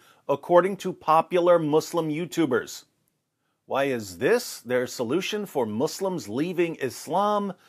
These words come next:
Because it was Muhammad's solution.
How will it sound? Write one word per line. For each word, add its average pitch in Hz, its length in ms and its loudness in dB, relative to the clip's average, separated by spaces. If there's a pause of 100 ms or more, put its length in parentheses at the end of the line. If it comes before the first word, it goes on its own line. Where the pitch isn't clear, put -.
(460)
Because 156 500 0
it 151 120 2
was 151 200 0
Muhammad's 131 760 0 (220)
solution. 123 760 0